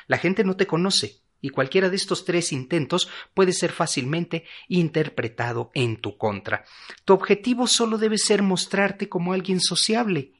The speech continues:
y tranquilo que quiere mantener una conversación para ver si existen puntos, eh, de vista en común. Después puedes ponerte objetivos, estos objetivos que llamaremos secundarios, más concretos,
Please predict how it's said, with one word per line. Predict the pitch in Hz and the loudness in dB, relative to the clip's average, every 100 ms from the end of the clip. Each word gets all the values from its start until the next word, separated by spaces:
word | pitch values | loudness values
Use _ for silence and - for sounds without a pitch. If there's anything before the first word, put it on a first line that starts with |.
| - | -4
y | 190 | -2
tranquilo | 196 170 160 156 208 185 120 113 - - - | 0 -2 -2 -4 -4 -2 -2 -2 -8 -12 0
que | 156 | 0
quiere | - 156 156 | 2 0 0
mantener | 156 151 160 135 | 0 -2 -2 -2
una | 131 139 - | -2 -2 -2
conversación | 160 160 160 175 - 147 - - - | -2 -2 -2 -2 0 -2 -4 -12 -4
para | 185 170 | -2 0
ver | 135 | -2
si | - | -2
existen | 156 - 120 - 147 - - | -6 -6 -6 -6 -8 -8 -4
puntos, | 135 123 135 139 - - - | -4 -2 -2 -4 -4 -12 -12
eh, | 113 | -8
de | 110 110 | -4 -4
vista | 117 - - - | -6 0 0 0
en | 131 117 | -2 -2
común. | 113 104 101 101 - - - - | -2 -2 -4 -8 -12 -20 -14 0
Después | 170 - 214 220 | 0 4 2 2
puedes | 170 160 156 | 2 0 0
ponerte | - 123 123 131 127 - | 0 0 2 0 0 -2
objetivos, | 151 151 - 127 185 190 139 113 | -2 -2 -4 -6 -6 -6 -6 -6
estos | 123 151 - | -6 -6 -4
objetivos | 117 135 123 151 120 - | -4 -6 -6 -6 -6 -6
que | 113 104 | -6 -4
llamaremos | 110 110 113 120 - | -2 -2 -2 0 0
secundarios, | 127 180 180 156 120 160 - - _ _ _ _ _ - - | -2 -2 2 2 2 -4 -6 -12 _ _ _ _ _ -18 -6
más | 123 123 117 | 2 4 2
concretos, | - 120 113 117 113 107 - | 0 -2 -2 -2 -2 -4 -6